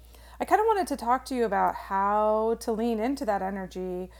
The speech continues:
um, when thinking about the, the year ahead. So, you know, I do think there is this, like, hopeful, anything is possible energy that you can tap into, while I also <laughs> understand that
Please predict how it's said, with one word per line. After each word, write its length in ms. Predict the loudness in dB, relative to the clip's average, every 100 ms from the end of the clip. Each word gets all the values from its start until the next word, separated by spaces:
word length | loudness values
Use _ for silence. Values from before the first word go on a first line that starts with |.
| -20 -20 -4
um, 600 | 0 2 2 -2 -6 -8
when 160 | -6 -6
thinking 360 | -6 -8 -6 -6
about 480 | -2 0 0 -4
the, 320 | -4 -4 -4 -6
the 80 | -8
year 200 | -6 -4
ahead. 420 | -2 0 -2 -4 -14 -12
So, 460 | -4 -2 -2 -4 -8 -20 -20 -20 -20 -20 -14 -2
you 140 | 2
know, 180 | 2 0 -6 -20 -20 -20 -20 -20 -20 -20 -16 -2
I 40 | 2
do 220 | 4 4
think 200 | 4 6
there 180 | 4 6
is 180 | 4
this, 220 | 4 2 2
like, 200 | 2 0
hopeful, 640 | -2 -2 0 4 6 6
anything 420 | 4 0 0 0 -2
is 100 | -4
possible 540 | -4 -2 -2 0 0
energy 720 | 0 -2 -2 -4 -4 -2 -4
that 360 | -2 2 2 2
you 120 | -4
can 180 | -4 -4
tap 300 | 2 2 2
into, 680 | -2 -4 -2 0 0 0 -4
while 400 | -2 0 2 2
I 260 | 0 -2 -6
also 420 | -8 -6 -2 0
<laughs> 80 | 2
understand 800 | 2 2 0 0 2 2 0 0
that 240 | 0 0